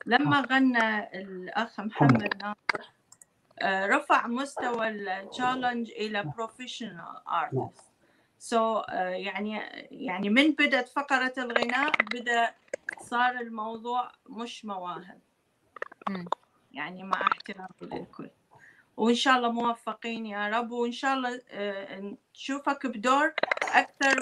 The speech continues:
Speaker 1: ب-، آه، تشالنج. حلو أديت، ويعني لمستنا من الداخل، بس كنت أحب إنه تجازف بشيء أكثر بكرياتيف.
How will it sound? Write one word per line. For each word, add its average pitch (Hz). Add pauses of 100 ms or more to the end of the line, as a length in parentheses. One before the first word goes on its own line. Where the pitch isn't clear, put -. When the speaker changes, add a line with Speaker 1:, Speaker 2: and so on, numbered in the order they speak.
Speaker 1:
ب-، 240
آه، 190
تشالنج. 190 (360)
حلو 262
أديت، 214 (920)
ويعني 220
لمستنا 262
من 226
الداخل، 214
بس 226
كنت 254
أحب 240 (460)
إنه 240
تجازف 220 (100)
بشيء 240
أكثر 220
بكرياتيف. 190